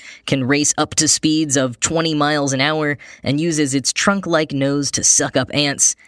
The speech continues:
has not been seen by scientists since nineteen sixty-eight, but was just recently rediscovered. Quoting The Guardian,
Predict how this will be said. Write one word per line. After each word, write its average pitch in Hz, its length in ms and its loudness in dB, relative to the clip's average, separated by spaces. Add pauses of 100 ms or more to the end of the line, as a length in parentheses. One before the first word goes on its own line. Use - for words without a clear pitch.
(360)
has 185 200 2
not 175 380 0
been 202 180 0
seen 190 400 0
by 165 160 2
scientists 160 880 2
since 139 300 0
nineteen 151 640 0
sixty-eight, 147 720 0 (460)
but 135 120 2
was 139 220 -2
just 190 580 0
recently 180 800 0
rediscovered. 135 1000 0 (760)
Quoting 123 300 0
The 120 60 -2
Guardian, 123 480 0